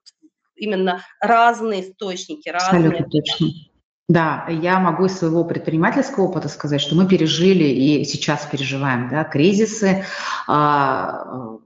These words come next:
Speaker 2: что всегда выручало, что у нас было несколько направлений, потому что одно направление проваливается – второе поддержит, да. В хорошие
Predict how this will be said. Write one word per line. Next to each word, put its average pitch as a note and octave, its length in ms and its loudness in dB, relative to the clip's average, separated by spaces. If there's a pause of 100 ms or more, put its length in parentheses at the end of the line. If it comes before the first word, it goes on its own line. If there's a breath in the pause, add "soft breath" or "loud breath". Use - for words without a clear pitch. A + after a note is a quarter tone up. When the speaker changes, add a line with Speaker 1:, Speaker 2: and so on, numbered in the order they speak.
(1080)
Speaker 2:
что - 220 2
всегда E3 420 0
выручало, C3 480 -6
что - 180 -10
у D#3+ 40 -2
нас F#3+ 100 -2
было D#3+ 180 0
несколько D3 600 -2
направлений, C3+ 520 -6
потому - 80 -10
что - 140 -6
одно F3 160 4
направление C#3 460 2
проваливается – D#3 960 -2 (280 loud breath)
второе D3 400 -2
поддержит, C#3 720 -6
да. A3+ 120 2
В A3+ 60 -6
хорошие B3+ 680 0